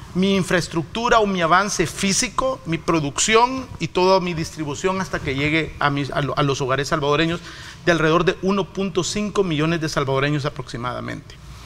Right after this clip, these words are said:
En mi avance físico, eh, ya vinieron los veintinueve motores que estábamos esperando. Estamos ahorita en época,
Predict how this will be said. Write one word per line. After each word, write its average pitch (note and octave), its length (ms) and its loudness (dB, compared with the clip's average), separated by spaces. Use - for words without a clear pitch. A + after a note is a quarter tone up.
En G3 160 4
mi G3+ 80 2
avance A#3+ 500 4
físico, G#3 720 0
eh, D#3 360 4
ya F3+ 400 6
vinieron F3 480 0
los D#3 140 2
veintinueve D3 480 2
motores E3+ 420 0
que - 80 -4
estábamos D#3+ 400 2
esperando. D#3 540 0
Estamos F3 440 2
ahorita E3 680 4
en D3+ 160 0
época, E3+ 840 2